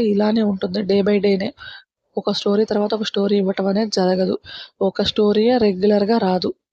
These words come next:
ఇవాళ, I mean, ఇవాళ ఒక స్ట్-, ఒక ఎపిసోడ్ వస్తే దాని నెక్స్ట్ ఎపి-, ఎపిసోడ్ వచ్చేసి, ఆహ్, day by డేనే వస్తుంది. పక్క పక్క రోజైతే అసలు రానే రాదు, అలా ఇవ్వను. వ్యూస్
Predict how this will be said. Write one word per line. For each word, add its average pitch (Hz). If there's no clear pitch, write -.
ఇవాళ, 196
I 208
mean, 196
ఇవాళ 202
ఒక 196
స్ట్-, -
ఒక 202
ఎపిసోడ్ 208
వస్తే 220
దాని 196
నెక్స్ట్ 196
ఎపి-, -
ఎపిసోడ్ 202
వచ్చేసి, -
ఆహ్, 202
day 202
by 196
డేనే 208
వస్తుంది. 190
పక్క 196
పక్క 214
రోజైతే 202
అసలు 196
రానే 196
రాదు, 208
అలా 208
ఇవ్వను. 190
వ్యూస్ 214